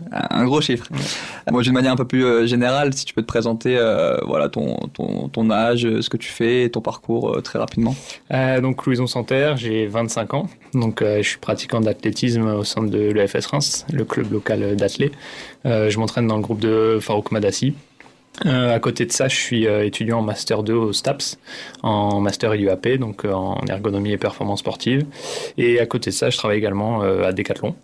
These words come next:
Speaker 2: au rayon cycle. Donc,
Speaker 1: Ok.
Speaker 2: euh, voilà.
Speaker 1: Un planning assez chargé et des semaines bien remplies, du coup.
Speaker 2: C'est ça.
Speaker 1: D'accord. Est-ce que, justement, tu nous as dit, euh, tu fais partie de la team, euh, Madassi. Est-ce que tu peux nous donner un petit peu, comme il est un peu connu ici, euh, dans, dans la ville de Reims et dans ses alentours,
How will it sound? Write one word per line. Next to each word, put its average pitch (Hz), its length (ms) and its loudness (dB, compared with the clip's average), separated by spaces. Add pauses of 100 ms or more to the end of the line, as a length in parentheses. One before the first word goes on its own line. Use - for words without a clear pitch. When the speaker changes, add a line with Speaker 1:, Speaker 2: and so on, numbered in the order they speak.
(120)
Speaker 2:
au 151 80 -2
rayon 98 220 0
cycle. - 280 -8 (300)
Donc, 107 200 -2
Speaker 1:
Ok. 131 100 0
Speaker 2:
euh, 107 80 0 (100)
voilà. 95 200 0
Speaker 1:
Un 113 40 0
planning 127 260 2
assez 127 160 0
chargé 127 500 2
et 117 40 2
des 117 100 0
semaines 139 240 0
bien 127 140 2
remplies, 123 240 0
du 117 100 -2
coup. - 140 -4
Speaker 2:
C'est 135 140 0
ça. 117 180 0 (320)
Speaker 1:
D'accord. - 400 0
Est-ce 143 140 0
que, 220 120 4
justement, 147 320 0
tu 143 120 0
nous 120 60 4
as 123 40 2
dit, 139 180 2
euh, 131 60 2
tu - 100 -8
fais 120 80 -4
partie - 180 -4
de 170 60 0
la 147 60 0
team, 127 220 0
euh, 113 200 2
Madassi. 117 380 -2 (380)
Est-ce - 120 -2
que 151 60 2
tu 143 160 -2
peux 143 80 0
nous 131 60 4
donner 131 160 4
un 131 120 2
petit 131 160 -4
peu, 143 260 2
comme 117 160 2
il 104 100 0
est - 20 2
un 113 120 0
peu 127 300 2
connu 120 260 2
ici, 131 300 0
euh, 110 320 2
dans, 113 220 0
dans 117 160 -2
la 120 80 -2
ville 120 140 -2
de 120 60 2
Reims 127 300 0
et 117 60 -2
dans 117 140 -2
ses 120 100 0
alentours, 120 340 0